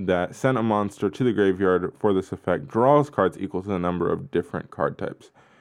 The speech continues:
Ritual, Fusion, Synchro, Xyz, Link,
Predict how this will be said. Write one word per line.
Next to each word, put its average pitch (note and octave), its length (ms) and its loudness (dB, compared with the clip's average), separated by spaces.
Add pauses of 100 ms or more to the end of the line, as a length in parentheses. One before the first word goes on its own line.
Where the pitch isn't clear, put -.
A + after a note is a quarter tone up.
(200)
Ritual, F#2 420 0
Fusion, E2+ 460 -4
Synchro, F2 800 -2 (220)
Xyz, F2 560 -10 (120)
Link, - 320 -18